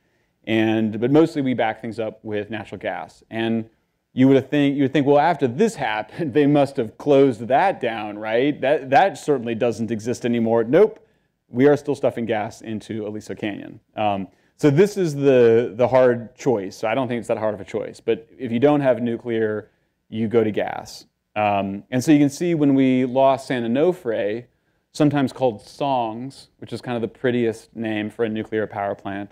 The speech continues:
Songs, um, when it was shut down, uh, it was, had a bigger impact in terms of loss of clean energy than even the loss of hydro from the drought. And you can see there a fifty percent decline in nuclear. We just lost, you know,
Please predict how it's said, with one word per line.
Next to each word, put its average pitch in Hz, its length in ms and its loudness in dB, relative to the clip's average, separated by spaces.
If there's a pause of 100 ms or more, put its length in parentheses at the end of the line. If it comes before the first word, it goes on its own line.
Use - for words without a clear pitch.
(100)
Songs, 120 720 -2 (500)
um, 110 460 2 (240)
when 131 140 2
it 156 60 6
was 170 120 4
shut 156 280 -2
down, 139 500 0 (580)
uh, 110 540 4 (460)
it 135 100 6
was, 120 240 2
had 127 160 -2
a 123 60 4
bigger 147 400 2
impact 131 460 -2
in 120 60 -6
terms 110 140 -8
of 107 120 -6
loss 113 300 0
of 117 100 -6
clean 117 200 -4
energy 107 640 -2
than 107 520 -4 (120)
even 117 280 0
the 110 60 -2
loss 104 300 0
of 101 100 -8
hydro 101 460 -2
from 101 220 -8
the 98 100 -8
drought. 92 580 -10 (560)
And 107 140 -4
you 101 60 -2
can 107 100 -2
see 110 240 -6
there 98 400 0
a 98 140 -8
fifty 110 240 -8
percent 98 260 -10
decline 95 360 -8
in 92 100 -10
nuclear. 95 340 -10
We 101 80 -12
just - 140 -18
lost, 104 320 -4 (200)
you 110 100 -8
know, 101 140 -10